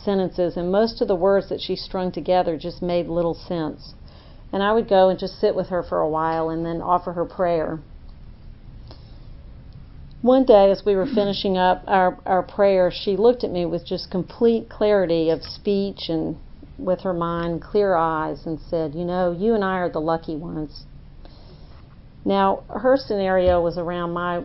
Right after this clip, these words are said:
my worst nightmares, and that she was alone and she had failing mental health. And I couldn't imagine what she and I both had in common. But she continued on, "You know, you and I are the lucky ones because we have everything we need."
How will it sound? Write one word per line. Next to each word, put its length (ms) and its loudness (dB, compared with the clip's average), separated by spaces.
my 220 -2
worst 500 -2
nightmares, 640 -4
and 140 -4
that 120 -8
she 120 -6
was 120 -6
alone 520 -2
and 120 -8
she 160 -14
had 160 -14
failing 340 0
mental 340 -4
health. 460 -2
And 140 -2
I 60 0
couldn't 260 0
imagine 500 2
what 140 -2
she 260 0
and 100 0
I 340 -2
both 200 4
had 200 0
in 100 -2
common. 500 -4
But 100 -6
she 160 -6
continued 500 2
on, 340 0
"You 120 -2
know, 160 2
you 260 2
and 100 0
I 120 0
are 120 0
the 100 0
lucky 340 2
ones 480 -4
because 320 0
we 140 0
have 180 0
everything 640 -2
we 100 0
need." 460 0